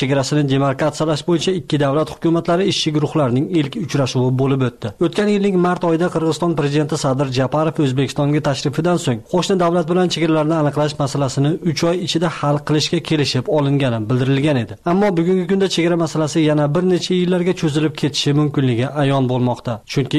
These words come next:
ikki davlat o'rtasida hali ham aniqlanmagan hududlar mavjud. Mavzu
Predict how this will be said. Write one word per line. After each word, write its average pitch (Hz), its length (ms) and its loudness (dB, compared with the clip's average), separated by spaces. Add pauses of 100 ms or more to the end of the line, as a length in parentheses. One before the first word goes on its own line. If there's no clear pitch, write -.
ikki 143 240 -4
davlat 151 320 2
o'rtasida 160 420 0 (320)
hali 160 260 0
ham 160 200 0
aniqlanmagan 147 600 2 (100)
hududlar 135 400 0 (100)
mavjud. 117 300 -4 (360)
Mavzu 131 240 0